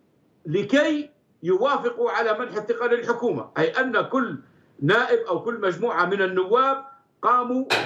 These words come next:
بالمشاركة في تشكيل هذه الحكومة. أعطيك، أزيد، أزيدك من الشعر بيت: هم الآن يتكلمون على الفساد ويريدون إقالة هذه الحكومة من، من، بسبب الفساد. حسنا، أليس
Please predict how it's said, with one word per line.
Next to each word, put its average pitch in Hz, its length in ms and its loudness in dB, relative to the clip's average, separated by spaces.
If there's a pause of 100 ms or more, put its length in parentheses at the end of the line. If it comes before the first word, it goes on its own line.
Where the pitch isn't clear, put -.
بالمشاركة 208 1080 0
في 175 120 -6
تشكيل 190 440 -4
هذه 196 600 0
الحكومة. 156 580 0 (360)
أعطيك، 240 360 2 (100)
أزيد، 262 240 2
أزيدك 226 500 0
من 226 200 2
الشعر 226 380 0
بيت: 220 380 -4 (880)
هم 269 180 4
الآن 285 360 0
يتكلمون 247 580 0
على 233 180 2
الفساد 233 440 -2
ويريدون 226 580 0
إقالة 220 520 0
هذه 214 120 -4
الحكومة 202 500 -2
من، 202 100 -6 (200)
من، 175 840 -2
بسبب 180 400 2
الفساد. 165 460 0 (340)
حسنا، 147 540 0 (420)
أليس 277 460 2